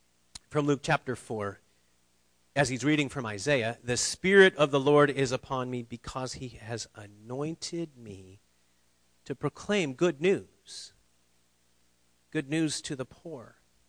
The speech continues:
is his first part of it. The Spirit on him, in his baptism, the Spirit is visible like the dove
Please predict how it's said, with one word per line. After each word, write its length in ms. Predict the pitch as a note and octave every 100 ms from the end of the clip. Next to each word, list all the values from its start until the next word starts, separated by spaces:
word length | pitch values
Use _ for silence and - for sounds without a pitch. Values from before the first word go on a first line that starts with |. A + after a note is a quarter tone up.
| _ _ _ _ -
is 100 | -
his 140 | A#2
first 460 | - C#3+ C3 - - _
part 220 | - D3
of 80 | B2+
it. 320 | G2 - - _ _ _ - -
The 100 | F3+
Spirit 460 | F3 - A3 G#3 F#3
on 260 | E3 F3+
him, 480 | D#3+ F3 D#3 G#3 F#3 D3 C#3 _ _ _ _ -
in 160 | E3+
his 220 | F3+ F3
baptism, 800 | C#3+ D#3+ E3 - D#3 D#3+ F#3 E3+
the 100 | D3+
Spirit 760 | C#3+ - D#3 D3 D#3 - - -
is 180 | C#3 B2
visible 720 | A#2+ C#3+ C#3 B2 B2 D#3 F3+ _ _ _ _ _ _ _
like 200 | C3+ C3
the 80 | B2+
dove 480 | A#2 A#2 C3 D#3